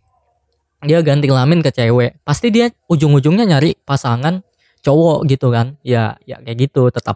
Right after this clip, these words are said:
aja namanya L G B T kan. Nah, selanjutnya, akronim ini dibuat dengan tujuan untuk menekankan keanekaragaman budaya yang, budaya yang berdasarkan identitas, seksualitas, dan gender.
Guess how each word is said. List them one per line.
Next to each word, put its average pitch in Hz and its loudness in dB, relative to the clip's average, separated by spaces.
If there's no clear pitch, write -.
aja 147 0
namanya 131 0
L 131 0
G 120 2
B 139 0
T 143 0
kan. 139 -2
Nah, 113 0
selanjutnya, 139 0
akronim 160 0
ini 147 2
dibuat 131 0
dengan 123 0
tujuan 139 0
untuk 135 -4
menekankan 165 -4
keanekaragaman 123 -4
budaya 127 2
yang, 135 -6
budaya 160 2
yang 156 0
berdasarkan 147 -2
identitas, 139 -4
seksualitas, 147 -4
dan 123 -4
gender. 131 2